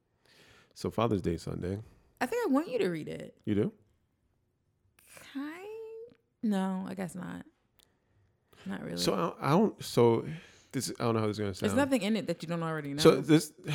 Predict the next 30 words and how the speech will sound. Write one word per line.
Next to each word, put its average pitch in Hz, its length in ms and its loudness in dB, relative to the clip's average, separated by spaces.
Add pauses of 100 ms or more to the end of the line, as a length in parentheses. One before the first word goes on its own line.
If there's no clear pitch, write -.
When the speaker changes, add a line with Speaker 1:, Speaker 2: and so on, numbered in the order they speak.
(300)
Speaker 1:
<sighs> - 580 -20
so - 180 6
I 139 40 12
think 165 120 8
that 143 60 10
might 131 120 10
be 117 80 6
part 107 200 6
of 101 80 4
it 98 80 -2
too. 113 300 -2 (180)
Um, 101 680 2 (1120)
it's 113 200 2
not 127 220 4
that 127 100 4
I'm 113 100 6
avoiding 98 500 2
it. 139 160 -6 (920)
It's 101 560 0
that 95 840 2 (1500)
if 123 160 6
I'm 123 120 8
reading 139 220 8
it, 131 120 6
it's 110 140 2
just 107 240 2
to 107 60 0
s-, - 420 -6
more 113 280 6
the 104 180 -4